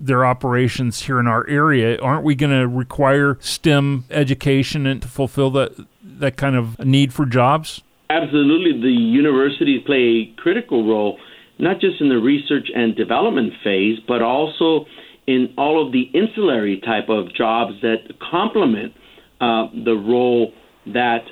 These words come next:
Speaker 2: this type of industry brings to our region.
Speaker 1: What can we do, though, to get the governor and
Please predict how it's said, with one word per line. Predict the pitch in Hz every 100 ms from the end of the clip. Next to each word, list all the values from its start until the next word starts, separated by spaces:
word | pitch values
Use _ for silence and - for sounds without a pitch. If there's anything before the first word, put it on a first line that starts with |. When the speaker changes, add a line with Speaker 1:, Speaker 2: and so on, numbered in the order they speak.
| -
Speaker 2:
this | 110 127 -
type | 123 117
of | 113
industry | 113 110 107 - 113 101 - - - -
brings | 123 117 113 - -
to | 123 117 -
our | 110 110 107 107 -
region. | 110 113 95 104 98
Speaker 1:
What | 170 247 196
can | - 208 208 202
we | 170 160
do, | 131 165 156
though, | 135 120 117 117 -
to | -
get | 127 135 139 - -
the | - 135 131
governor | 123 147 147 147 143 139
and | 123 120